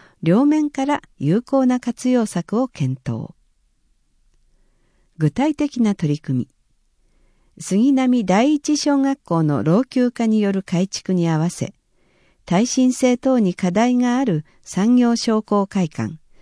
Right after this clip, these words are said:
杉並会館や近隣の阿佐ヶ谷地域区民センターとの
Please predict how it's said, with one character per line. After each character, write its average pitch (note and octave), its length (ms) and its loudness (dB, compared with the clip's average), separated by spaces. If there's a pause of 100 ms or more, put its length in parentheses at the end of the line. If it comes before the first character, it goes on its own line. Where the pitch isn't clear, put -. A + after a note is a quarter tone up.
(180)
杉 G#3+ 340 2
並 C#4+ 260 4
会 C#4 240 -2
館 E3+ 260 0
や D#3+ 200 -2 (340)
近 A3 300 2
隣 A#3 160 4
の G#3 320 0 (100)
阿 - 80 -2
佐 D4 260 0
ヶ C#4 60 0
谷 E3+ 180 2
地 A3+ 200 -4
域 - 200 -10
区 C4 140 0
民 B3+ 220 4
セ B3+ 180 -2
ン A#3 80 0
タ F3 200 -2
ー E3 40 -2
と A3 160 -6
の D3 220 -2